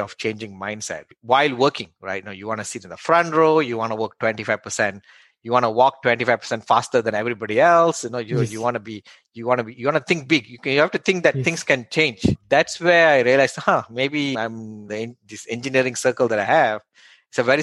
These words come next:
Speaker 1: small circle. And when I did my M B A, I said, "Okay," I, I was trying to come to the U S, and I said, "I have to do my master's." When I did my M B A, it's completely different. I see,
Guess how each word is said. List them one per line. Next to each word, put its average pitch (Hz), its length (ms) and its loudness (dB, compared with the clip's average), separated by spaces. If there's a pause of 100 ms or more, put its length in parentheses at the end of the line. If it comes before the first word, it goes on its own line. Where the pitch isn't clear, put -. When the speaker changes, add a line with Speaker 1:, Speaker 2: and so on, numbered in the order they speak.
Speaker 1:
small 143 160 4
circle. 131 400 -2
And 156 100 0
when 160 120 2
I 156 80 2 (100)
did 220 100 2 (100)
my 139 60 4 (160)
M 202 40 -4
B 190 300 4
A, 123 80 6
I - 20 2
said, 139 160 2
"Okay," 131 140 0 (140)
I, 117 140 0 (100)
I - 80 -2
was - 120 -12
trying 131 240 2
to - 100 -12
come 120 140 -2
to 113 120 -16
the 101 140 -8
U 175 80 2
S, 123 140 2
and 113 60 -4
I 107 40 -6
said, 131 100 0
"I 113 60 2
have 104 100 -10
to 113 80 -14
do 107 100 -8
my - 20 -10 (100)
master's." 117 320 -4 (140)
When 139 120 -2
I 123 80 -16
did 131 80 -10
my 117 200 0
M - 20 -14
B 202 60 -6 (160)
A, 107 120 -6 (640)
it's - 140 -18 (120)
completely 220 480 2
different. 147 440 2
I 123 100 4
see, 190 260 2